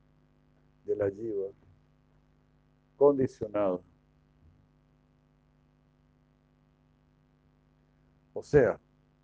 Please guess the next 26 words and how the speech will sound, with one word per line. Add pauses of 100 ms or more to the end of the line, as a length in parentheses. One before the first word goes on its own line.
la
jiva
te-, (340)
puede
tener
una
relación (100)
permanente (440)
o
una
relación
transitoria. (4000)
¿Verdad? (840)
Con
este
mu-,
en
este
mundo
material,
por
supuesto, (420)
toda
relación
será
transitoria